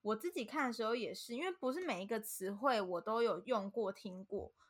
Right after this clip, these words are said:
所以我真的都是看注音才知道要怎么去发音。然后呢，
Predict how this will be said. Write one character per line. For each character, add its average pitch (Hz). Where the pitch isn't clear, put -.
所 359
以 -
我 302
真 269
的 262
都 240
是 247
看 240
注 220
音 196
才 202
知 196
道 156
要 196
怎 202
么 180
去 240
发 180
音。 180
然 233
后 381
呢， 254